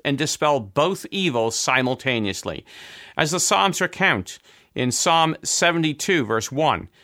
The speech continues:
"Give the king thy judgments, O God, and thy righteousness to the king's son. He will judge thy people with righteousness, and thy poor with judgment. The mountains shall bring peace to the people,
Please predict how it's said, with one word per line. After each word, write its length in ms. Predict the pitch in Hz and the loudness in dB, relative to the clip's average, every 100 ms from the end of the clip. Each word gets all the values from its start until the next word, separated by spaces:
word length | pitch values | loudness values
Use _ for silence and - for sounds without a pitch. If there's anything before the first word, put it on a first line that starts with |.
| _ _ - | _ _ -8
"Give 220 | 113 208 190 | -2 0 0
the 120 | 208 | -2
king 360 | - 208 240 | -2 -2 0
thy 160 | 139 120 | 2 0
judgments, 600 | 113 165 214 - 110 - | 2 0 0 -2 -4 -2
O 120 | 104 | -2
God, 420 | 95 101 87 87 - _ _ - | -2 -2 0 -2 -8 _ _ -2
and 200 | 151 160 | 0 4
thy 140 | 160 156 | 4 4
righteousness 720 | 131 185 254 147 117 123 - | 4 2 2 -4 -4 -4 -4
to 100 | 147 | -4
the 80 | 156 | -4
king's 380 | - 117 101 | -2 -2 -2
son. 400 | - 196 151 85 - _ - - _ | -2 0 0 -2 -12 _ -20 -20 _
He 200 | - 180 | 0 2
will 200 | 175 151 | 2 0
judge 400 | 110 165 185 - | 2 2 2 0
thy 160 | 147 | 0
people 420 | - 185 175 151 | 0 -4 -2 0
with 160 | 131 110 | 0 -2
righteousness, 880 | 113 185 269 - 110 - 92 101 - - - - | 0 0 0 -4 -6 -4 -6 -6 -10 -14 -10 -2
and 180 | 143 147 | 0 2
thy 140 | 139 | 2
poor 360 | - - 208 226 | 0 -2 0 0
with 160 | 208 | -2
judgment. 640 | 127 226 269 - 90 - - - - _ | 0 0 0 -4 -8 -10 -18 -20 -20 _
The 120 | - 131 | -2 2
mountains 420 | 160 233 226 190 | 4 2 0 -2
shall 220 | - 165 | 0 0
bring 320 | 127 143 117 | 0 0 0
peace 500 | - - 254 277 - | -6 -6 -2 -2 -2
to 100 | - | -4
the 140 | 117 110 | -4 -4
people, 560 | - 107 - 87 87 | -4 -6 -4 -4 -4